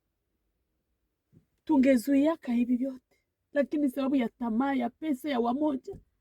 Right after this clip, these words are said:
wasaliti, batretre, bainfiltre." Na wamoja wata-, watajisifu, "Sasa tunashinda, tuna-," mnashinda kunini?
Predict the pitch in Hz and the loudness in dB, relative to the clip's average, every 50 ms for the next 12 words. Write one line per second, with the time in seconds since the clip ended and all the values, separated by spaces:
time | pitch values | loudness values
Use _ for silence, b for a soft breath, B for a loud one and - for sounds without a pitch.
0 | _ _ _ _ 302 277 254 - - 277 269 285 285 320 311 - _ _ _ _ | _ _ _ _ -2 -2 -2 -2 -2 -2 -2 0 0 0 -2 -4 _ _ _ _
1 | - _ _ _ _ _ _ - 269 285 - _ - 339 330 330 330 302 - _ | -20 _ _ _ _ _ _ -8 -8 -8 -8 _ -6 -2 0 0 0 -2 -2 _
2 | - - _ _ _ _ _ _ _ _ _ _ _ - 285 285 277 269 262 - | -18 -20 _ _ _ _ _ _ _ _ _ _ _ -2 2 6 6 6 6 4
3 | - - 302 277 254 233 - _ _ 269 285 254 214 - _ _ _ _ _ _ | 2 0 0 0 0 0 -4 _ _ -4 -4 -4 -4 -6 _ _ _ _ _ _
4 | _ _ _ _ _ _ _ _ _ _ _ _ _ _ _ _ _ _ _ _ | _ _ _ _ _ _ _ _ _ _ _ _ _ _ _ _ _ _ _ _
5 | _ _ _ _ _ _ _ _ _ B B B B B - 302 320 320 349 - | _ _ _ _ _ _ _ _ _ B B B B B 4 6 6 8 8 8
6 | 392 381 349 311 269 254 311 - 294 285 285 302 277 220 294 254 - 349 - 320 | 8 8 8 6 6 4 2 2 2 2 4 4 2 4 2 0 0 0 0 0
7 | 254 - 339 247 - 302 262 262 247 - - - 330 294 269 285 277 - 262 226 | 0 0 -2 -2 0 0 2 2 2 0 0 0 0 0 0 -2 -4 -4 -6 -8
8 | 220 247 339 370 320 254 254 - - 349 320 285 285 240 226 - _ 247 214 214 | -6 -6 -4 -2 -2 -2 -4 -2 -2 -2 0 0 -2 -2 -4 -6 _ -4 0 2
9 | 233 254 233 226 233 220 | 4 4 2 2 -2 -4